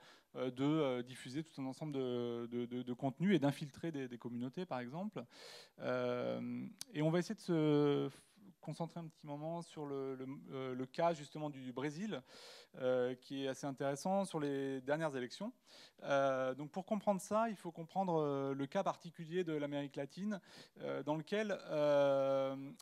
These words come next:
les, euh, euh, pardon, euh, les fournisseurs d'accès, euh,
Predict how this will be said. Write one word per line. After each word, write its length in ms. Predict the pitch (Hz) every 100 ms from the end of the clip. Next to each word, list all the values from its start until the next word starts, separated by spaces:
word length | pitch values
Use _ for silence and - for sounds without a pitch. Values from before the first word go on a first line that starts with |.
| -
les, 280 | 151 156 156
euh, 500 | 139 131 131 131 - - - - -
euh, 240 | 143 139 - - - - - - -
pardon, 220 | - 64 62 - -
euh, 240 | 131 127 127
les 80 | 123
fournisseurs 400 | - 190 170 156
d'accès, 460 | 143 - 170 175 180
euh, 800 | 147 135 131 131 131 131 131